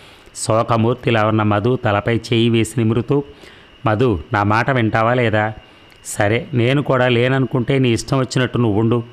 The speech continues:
అంటున్న చంద్రం నోటికి చేయి అడ్డం పెట్టి, "వద్దు బావా, అంత మాట అనకు, తింటాను" అంటూ పళ్ళెం చేతుల్లోకి తీసుకుంది.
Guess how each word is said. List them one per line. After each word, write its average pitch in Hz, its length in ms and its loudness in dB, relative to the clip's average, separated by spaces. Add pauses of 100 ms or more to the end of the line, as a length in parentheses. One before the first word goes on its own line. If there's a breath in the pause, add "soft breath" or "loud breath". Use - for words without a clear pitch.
(120)
అంటున్న 107 380 0
చంద్రం 113 580 0
నోటికి 113 380 0 (100)
చేయి 104 120 2
అడ్డం 110 300 0
పెట్టి, 139 360 0 (1900 loud breath)
"వద్దు 123 240 2
బావా, 101 380 0 (220)
అంత 107 240 0
మాట 113 280 0
అనకు, 120 260 -2
తింటాను" 113 500 0 (200)
అంటూ 104 300 0
పళ్ళెం 117 400 0 (120)
చేతుల్లోకి 113 480 0
తీసుకుంది. 113 540 -4